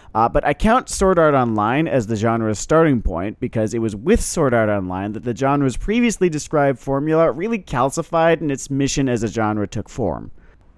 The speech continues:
Let's talk about that mission, because it is at the core of what isekai is as a genre, and indeed as a movement.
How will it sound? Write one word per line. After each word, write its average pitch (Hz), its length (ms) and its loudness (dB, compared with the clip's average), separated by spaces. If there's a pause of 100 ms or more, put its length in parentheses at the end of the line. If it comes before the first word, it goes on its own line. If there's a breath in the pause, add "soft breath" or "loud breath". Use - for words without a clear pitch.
(560)
Let's 277 140 2
talk 202 220 6
about 101 260 0
that 90 140 -4
mission, 76 440 -6 (100)
because 165 340 4
it 196 120 4
is 214 160 4
at 170 220 4
the 156 60 -6
core 139 340 2
of 113 180 2
what 123 340 0
isekai 127 560 0
is 127 180 2
as 117 140 0
a 113 60 0
genre, 117 520 2
and 139 140 0
indeed 151 400 0
as 107 180 2
a 104 100 0
movement. 107 500 0